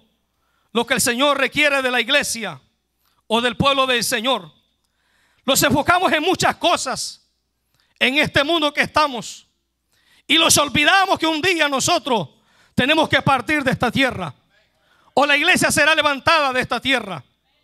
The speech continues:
Y, amados hermanos, tenemos que nosotros ver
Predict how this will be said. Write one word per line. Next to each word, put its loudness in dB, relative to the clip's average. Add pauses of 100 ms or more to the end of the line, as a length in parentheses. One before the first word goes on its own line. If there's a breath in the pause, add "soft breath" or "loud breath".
(880)
Y, 2
amados 2
hermanos, 2
tenemos 0
que -2
nosotros 0
ver -2